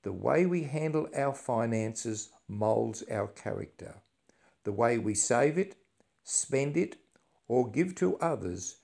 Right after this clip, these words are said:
shows God and others our true character.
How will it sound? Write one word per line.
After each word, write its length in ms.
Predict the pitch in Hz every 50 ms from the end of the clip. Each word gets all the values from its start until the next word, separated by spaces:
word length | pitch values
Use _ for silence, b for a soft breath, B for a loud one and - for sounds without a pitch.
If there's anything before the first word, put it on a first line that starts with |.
| _ _ _
shows 520 | - - - 135 131 131 127 123 113 120
God 440 | - - 120 117 120 123 131 135 - - - -
and 220 | 135 160 170 160 - -
others 500 | 127 117 113 107 104 107 113 110 - - - _ _ -
our 160 | 107 110 110
true 340 | 110 - - - 110 107 107
character. 600 | - - 117 107 90 85 - - - - - -